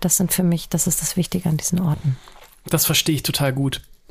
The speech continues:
Speaker 2: Bei mir schaltet das immer so andere Areale im Hirn frei. Aber gerade wenn ich so andere Leute treffe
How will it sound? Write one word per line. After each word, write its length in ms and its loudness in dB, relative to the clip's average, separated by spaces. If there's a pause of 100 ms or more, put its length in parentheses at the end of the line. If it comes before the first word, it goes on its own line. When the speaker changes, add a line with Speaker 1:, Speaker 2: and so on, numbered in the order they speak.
(220)
Speaker 2:
Bei 80 -2
mir 160 4
schaltet 420 0
das 380 -2
immer 200 2
so 140 0
andere 540 0
Areale 540 2
im 140 0
Hirn 260 2
frei. 420 -2 (400)
Aber 160 0
gerade 260 2
wenn 100 2
ich 80 -2
so 80 -2
andere 360 0
Leute 400 0
treffe 380 -2